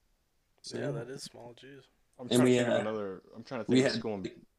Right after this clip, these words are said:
Speaker 3: Wisconsin like that, but I can't.
Speaker 2: I mean, we've got a few schools like that in Wisconsin, for
Speaker 1: <laughs>
Speaker 2: sure.
Speaker 1: But yeah, had to go to other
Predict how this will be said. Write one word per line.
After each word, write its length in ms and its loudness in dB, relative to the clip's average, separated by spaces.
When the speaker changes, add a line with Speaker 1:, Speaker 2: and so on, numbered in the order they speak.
Speaker 3:
Wisconsin 500 -10
like 180 -14
that, 220 -12
but 100 -20
I 120 -20
can't. 200 -16
Speaker 2:
I 60 -12
mean, 80 -6
we've 140 -2
got 120 -2
a 60 -4
few 200 -2
schools 320 -6
like 120 -20
that 100 -18
in 100 -20
Wisconsin, 480 -20
for 300 -2
Speaker 1:
<laughs> 0 -
Speaker 2:
sure. 60 -6
Speaker 1:
But 180 -2
yeah, 360 0
had 180 6
to 60 6
go 120 6
to 160 6
other 280 4